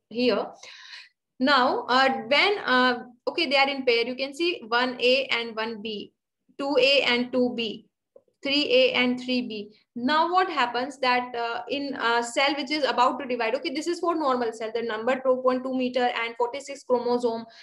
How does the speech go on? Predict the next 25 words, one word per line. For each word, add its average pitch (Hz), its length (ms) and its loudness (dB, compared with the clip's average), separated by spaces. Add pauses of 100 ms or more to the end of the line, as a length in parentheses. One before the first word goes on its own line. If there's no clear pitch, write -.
(280)
in 247 160 0
twenty-three 262 600 2
pair. 226 440 2 (140)
This 269 200 -4
is 302 220 -6
for 254 460 4
a 247 120 4
cell 262 280 -2
which 262 160 -8
is 269 140 -8
not 247 220 0
dividing. 214 400 -2
When 262 180 2
a 320 80 -4
cell 302 240 -4
supposed 262 380 -4
to 277 80 -8
divide, 233 320 -2
as 233 220 -2
we 240 80 0
are 226 100 -2
learning 247 300 -4
about 226 340 -4
mitosis, 233 640 -4 (540)
uh, 226 320 2